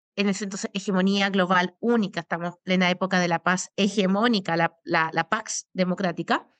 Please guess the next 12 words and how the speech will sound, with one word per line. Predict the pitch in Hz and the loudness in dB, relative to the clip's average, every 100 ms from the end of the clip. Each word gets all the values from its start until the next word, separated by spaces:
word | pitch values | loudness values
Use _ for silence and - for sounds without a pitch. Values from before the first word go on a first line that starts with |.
| _ - - - - _ - | _ -20 -20 -20 -20 _ -2
Ah, | 220 226 226 | 4 4 4
el | 226 247 | 4 4
hegemón | 254 277 254 311 | 4 4 4 2
fue | - 311 302 302 - | 2 4 4 2 -2
desafiado | 214 254 277 - 254 233 226 269 | -2 0 0 -2 0 2 2 0
y | |
vulnerado | 233 240 233 220 220 240 254 | 0 0 2 4 4 2 2
dentro | 247 240 | 0 0
de | 247 | -2
sus | 240 | -2
propias | - 208 202 196 | -2 0 0 0
fronteras. | 92 - - - - | -2 -4 -8 -10 -12